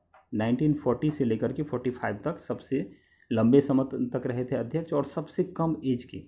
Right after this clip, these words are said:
थर्टी फ़ाइव ईयर्स ओल्ड कांग्रेस प्रेसिडेंट। अब वायसराय का कुछ कथन था, जो कि कुछ, कुछ जो बड़े विद्वान थे वो ये बोल गए थे कांग्रेस के बारे में। जो वायसराय कर्जन ने ये बोला था, जो मौत की अंतिम घड़ियां गिन रही है कांग्रेस।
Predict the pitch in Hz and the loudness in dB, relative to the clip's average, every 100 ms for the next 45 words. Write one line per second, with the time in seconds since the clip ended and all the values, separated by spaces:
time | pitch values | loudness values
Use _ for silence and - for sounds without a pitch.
0 | _ _ _ - 135 147 143 123 110 101 | _ _ _ -6 -4 -2 0 0 -2 -2
1 | - 110 104 101 95 95 - - 95 90 | -4 -4 -4 -2 -2 -2 -6 -10 -8 -6
2 | 87 - _ _ - _ _ _ _ _ | -8 -12 _ _ -20 _ _ _ _ _
3 | - 131 123 139 143 160 165 165 160 147 | -2 0 4 4 4 2 2 0 0 -2
4 | - 120 147 151 - 110 113 - 117 113 | -2 0 2 2 2 -6 -6 -10 -6 -4
5 | - 117 117 123 131 123 123 117 117 110 | 0 -2 0 -4 0 -2 0 0 0 -2
6 | - - - - 113 120 113 104 110 117 | -8 -20 -20 -4 4 6 4 4 2 2
7 | 117 104 107 110 123 117 110 104 104 104 | 2 0 2 4 4 4 4 4 2 0
8 | 101 104 104 107 95 95 98 107 104 101 | 0 2 2 0 0 0 -2 -2 -2 0
9 | 101 110 107 107 101 110 110 104 104 104 | 0 0 0 0 0 0 0 0 0 0
10 | 107 101 101 98 110 101 98 127 175 - | 2 2 0 0 -2 0 2 4 2 2
11 | - 294 143 135 170 151 113 123 147 143 | -2 4 4 4 2 2 2 4 6 6
12 | 127 135 123 156 156 156 151 151 117 | 6 4 4 2 2 2 4 4 4